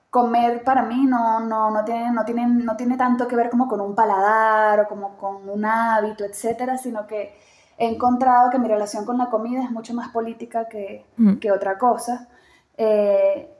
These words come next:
Speaker 1: empecé a ser vegetariana hace sie-, siete años, seis años.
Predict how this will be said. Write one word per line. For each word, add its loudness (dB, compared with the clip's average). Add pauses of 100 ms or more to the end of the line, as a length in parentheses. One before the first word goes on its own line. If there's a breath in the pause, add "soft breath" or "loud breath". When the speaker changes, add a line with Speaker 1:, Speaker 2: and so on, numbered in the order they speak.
(280)
Speaker 1:
empecé 0
a 4
ser 2
vegetariana 0
hace -4 (540)
sie-, -10
siete -4
años, -2 (220)
seis 0
años. -6